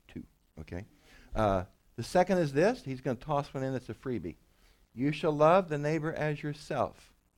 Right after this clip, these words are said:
By the way, do you remember on the Ten Commandments, how many tablets are there?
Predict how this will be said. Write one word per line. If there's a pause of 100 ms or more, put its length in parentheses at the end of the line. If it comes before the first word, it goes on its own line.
(220)
By
the
way,
do
you
remember
on
the
Ten
Commandments,
how
many
tablets
are
there?